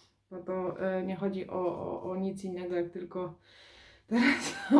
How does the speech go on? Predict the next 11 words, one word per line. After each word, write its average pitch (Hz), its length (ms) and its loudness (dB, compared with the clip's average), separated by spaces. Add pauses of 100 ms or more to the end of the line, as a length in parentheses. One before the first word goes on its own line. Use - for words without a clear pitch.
(160)
o 233 100 4
oddychanie, 185 680 0
że 170 80 0
jest 175 140 0
bardzo 175 220 -2
ciężko. 175 340 -6
Na 190 120 -2
pewno 196 260 2
powiecie, 190 520 -2
no 190 140 0
tak, 180 260 -4